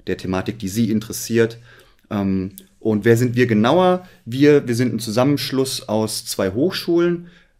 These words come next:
im Endeffekt, das ist die R W T H Aachen, wo ich jetzt auch gerade zu Gast bin,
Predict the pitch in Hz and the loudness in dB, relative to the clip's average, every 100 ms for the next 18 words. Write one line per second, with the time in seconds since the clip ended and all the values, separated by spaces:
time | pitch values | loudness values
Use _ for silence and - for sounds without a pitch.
0 | - 113 110 117 117 117 107 - 107 - | -4 -2 0 -4 -4 -6 -6 -8 -12 -6
1 | 104 104 113 113 117 98 92 139 165 165 | -4 2 2 2 0 -4 -2 -2 -2 -2
2 | 160 160 - 104 - - 92 - 85 - | -4 -6 -8 -8 -8 -10 -10 -10 -10 -8
3 | 110 120 - 120 117 | -8 -8 -6 -6 -6